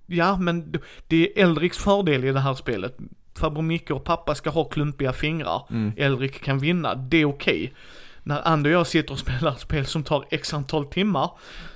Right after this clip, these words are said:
Speaker 2: Och
Speaker 1: så
Speaker 2: som
Speaker 1: bara
Speaker 2: man behöver pincett för att flytta
Speaker 1: Precis, och nu,
Speaker 2: spelpjäserna.
Speaker 1: <laughs> ja, precis, och nu anfaller jag Andy med uppenbarligen min sämsta armé, för att den andra är på andra sidan världen. Yay! Och då blir jag inte mycket lycklig.
Speaker 2: Nej.
Speaker 1: Men annars, annars gillar jag dem.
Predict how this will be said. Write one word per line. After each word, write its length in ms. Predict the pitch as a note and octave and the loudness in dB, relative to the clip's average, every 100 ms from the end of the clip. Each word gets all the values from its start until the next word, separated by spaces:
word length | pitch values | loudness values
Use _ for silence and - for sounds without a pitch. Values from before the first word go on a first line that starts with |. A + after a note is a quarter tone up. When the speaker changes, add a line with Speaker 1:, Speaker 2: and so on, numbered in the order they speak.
| - | -8
Speaker 2:
Och 60 | |
Speaker 1:
så 60 | C3 | -4
Speaker 2:
som 180 | D3+ A2+ | -2 -2
Speaker 1:
bara 100 | A2 | -2
Speaker 2:
man 80 | A2+ | -2
behöver 320 | A2 A#2 G#2 | -4 -6 -4
pincett 560 | - G#2 - C3+ - | -2 -2 -2 -4 -4
för 220 | - F3 - | 0 2 2
att 60 | |
flytta 180 | - - | 0 4
Speaker 1:
Precis, 320 | G#3 A3 F#3 | 6 8 8
och 180 | - - | 8 8
nu, 60 | G#3 | 10
Speaker 2:
spelpjäserna. 400 | G3+ G#2+ G#2+ F#3 | 10 10 4 4
Speaker 1:
<laughs> 60 | F3 | 6
ja, 100 | G#3 | 4
precis, 260 | F3+ G3+ F#3 | 6 6 6
och 100 | F#3+ | 4
nu 140 | F#3+ G3 | 4 6
anfaller 420 | G3 G3+ G3+ F#3+ | 6 8 8 10
jag 180 | G3 F3+ | 10 8
Andy 260 | G3 F3+ E3 | 8 6 6
med 120 | F3+ B3+ | 6 4
uppenbarligen 600 | - B3+ B3 A3+ A3+ A3 | 4 6 8 8 6 4
min 160 | A3+ | 2
sämsta 460 | - B3 C#3+ C3+ D3+ | 4 4 4 4 4
armé, 380 | E3 F#3 G2+ B2 | 6 4 4 2
för 140 | C#3+ | 0
att 80 | C3+ | 2
den 160 | D#3+ D#3 | 2 4
andra 300 | D#3 B2+ A#2+ | 4 2 2
är 240 | A#2+ B2 - - | 2 0 -6 -4
på 100 | - | 4
andra 220 | E4 F#3+ | 6 6
sidan 320 | E3 D#3 D3+ E3+ | 6 6 8 8
världen. 380 | C3+ A#2+ A2+ | 8 8 0
Yay! 1400 | C#3 A#3+ D4+ D4+ D4 C#4+ C4 B3 A3+ A3 G#3+ G3+ C#2+ - F#3 G#3+ - - - - - - - - | -4 -4 0 2 2 2 0 -2 -4 -4 -4 -4 -4 -4 -4 -6 -10 -10 -12 -12 -14 -16 -16 -14
Och 180 | - F#3 | -8 -4
då 160 | F#3+ E3+ | -2 -2
blir 160 | D3 | -2
jag 80 | C#3 | -2
inte 140 | C3 | -2
mycket 220 | B2+ A#2+ A2 | -6 -6 -6
lycklig. 320 | D3 - - - - - | -8 -10 -18 -18 -16 -12
Speaker 2:
Nej. 100 | - G3 - - | -10 -12 -14 -4
Speaker 1:
Men 220 | G3 A3+ | 0 2
annars, 400 | F3 G3+ F#3 C3+ - | 2 2 2 2 0
annars 360 | F3+ C#3 - | 0 0 -4
gillar 360 | D3+ A#3 C4 D3 | -4 0 0 2
jag 140 | C#3+ | 2
dem. 120 | D#3 | 0